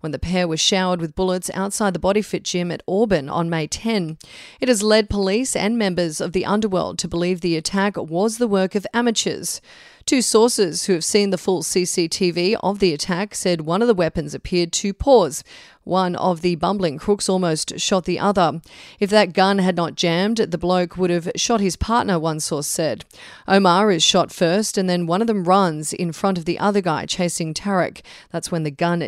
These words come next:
jams and saved him from shooting the other bloke by mistake. And if you'd like to read more on that story today, you can take out a subscription at daily telegraph dot com dot A U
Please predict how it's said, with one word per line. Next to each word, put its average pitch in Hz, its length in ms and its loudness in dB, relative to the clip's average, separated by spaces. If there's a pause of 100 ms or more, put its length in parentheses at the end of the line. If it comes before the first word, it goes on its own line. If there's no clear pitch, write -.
jams 190 480 0
and 190 140 -2
saved 220 380 0
him 156 180 -6
from 156 160 -8
shooting 175 400 -2
the 160 180 -6
other 185 200 -6
bloke - 420 -8
by 156 160 -2
mistake. 143 680 -8 (680)
And 202 80 4
if 190 80 4
you'd 196 80 6
like 185 200 2
to 196 100 -2
read 175 100 2
more 175 120 2
on 170 80 0
that 160 160 -2
story 170 260 0
today, 170 320 -2
you 175 160 -2
can 190 180 -2
take 262 240 -4
out 311 80 -2
a 285 40 0
subscription 220 540 -2
at 208 100 0
daily 208 240 2
telegraph 226 600 0
dot - 200 -4
com 151 320 -4 (100)
dot 160 220 -4
A 156 100 -2
U 196 360 2